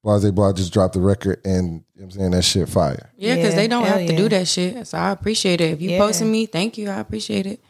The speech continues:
Speaker 3: Yeah,
Speaker 1: Right.
Speaker 3: facts.
Speaker 2: Support is free, but motherfuckers act like, you know,
Speaker 1: Yeah.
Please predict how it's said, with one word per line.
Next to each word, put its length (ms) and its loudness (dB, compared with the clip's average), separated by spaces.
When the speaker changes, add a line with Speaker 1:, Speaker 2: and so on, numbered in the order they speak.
Speaker 3:
Yeah, 260 -2
Speaker 1:
Right. 100 -12
Speaker 3:
facts. 300 -8
Speaker 2:
Support 360 2
is 120 2
free, 220 2
but 140 -2
motherfuckers 480 -2
act 200 -2
like, 220 0
you 140 -8
know, 240 -6
Speaker 1:
Yeah. 300 -2